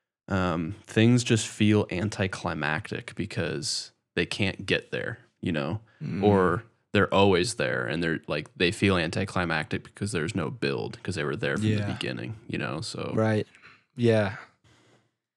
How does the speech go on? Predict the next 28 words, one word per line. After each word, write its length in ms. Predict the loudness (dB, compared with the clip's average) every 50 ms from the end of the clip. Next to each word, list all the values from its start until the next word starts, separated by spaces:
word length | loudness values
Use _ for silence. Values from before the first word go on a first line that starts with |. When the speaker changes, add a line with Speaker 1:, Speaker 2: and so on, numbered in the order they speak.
| _ _ _ _ _ _ _ _ _ _ _ _ _ _ _ _ _ _ _ _ _ _ -4
Speaker 2:
I 100 | -2 0
think 220 | 2 2 2 4 6
we 140 | 6 6
ran 220 | 8 8 8 8 6
into 200 | 6 4 2 2
that 180 | 2 4 4 6
a 20 |
lot 220 | 6 6 6 4 4
in 60 | 2
the 60 | 0
beginning 460 | 0 0 0 0 2 2 2 2 2
where, 140 | 2 2 2
like, 200 | 0 0 0 2
we 140 | 2 2 2
were 80 | 2
trying 300 | 2 2 2 4 4 4
to 80 | 2 2
keep 280 | 0 0 -2 -2 -2 -4
it 120 | -2 0
so 340 | 2 2 4 4 6 4 4
honed 380 | 4 2 2 4 4 4 6
in 240 | 6 6 6 4 2
for 180 | 2 2 2 4
the 100 | 4 4
size 360 | 6 6 6 6 6 4 4
of 60 | 2
the 80 | 0 0
venue. 520 | 2 4 6 6 6 6 4 2 0 -2